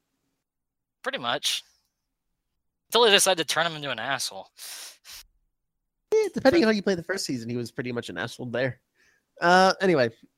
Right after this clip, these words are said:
Speaker 1: But he was like a, he was, he was a right prick thing in, near the end.
Speaker 2: Anyway, those are good games. I probably
Speaker 1: I
Speaker 2: won't
Speaker 1: mean,
Speaker 2: ever buy one, but yeah.
Speaker 1: like, I've enjoyed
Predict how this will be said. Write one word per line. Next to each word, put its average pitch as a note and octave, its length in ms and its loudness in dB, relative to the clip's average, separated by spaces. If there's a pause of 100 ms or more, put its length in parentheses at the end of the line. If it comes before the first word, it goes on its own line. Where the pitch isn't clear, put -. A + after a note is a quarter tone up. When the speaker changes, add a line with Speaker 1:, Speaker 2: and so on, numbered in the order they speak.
(440)
Speaker 1:
But A#2+ 80 -4
he C3+ 60 -2
was C3 120 -4
like C#3 140 -4
a, A#2 80 -2 (160)
he - 100 -16
was, - 180 -18 (220)
he E3 60 -12
was C#3 80 -8
a A2+ 100 -4
right A#2+ 380 -4
prick - 320 -14
thing A2+ 220 -18 (120)
in, A2+ 140 -20
near A2 240 -12
the G#2 80 -16
end. G#2+ 320 -12 (1000)
Speaker 2:
Anyway, C3+ 320 -6 (720)
those D#3+ 220 2
are D3 60 0
good B2+ 200 -2
games. - 500 -6 (640)
I C#3 80 4
probably C3+ 300 6
Speaker 1:
I A#2+ 40 4
Speaker 2:
won't A#2 100 0
Speaker 1:
mean, A#2 120 2
Speaker 2:
ever A2 80 -4 (120)
buy A2 60 -10 (140)
one, - 200 -20
but - 120 -18
yeah. G2+ 140 -12 (1300)
Speaker 1:
like, E3 360 -2 (1000)
I've G3+ 160 2
enjoyed G3 420 0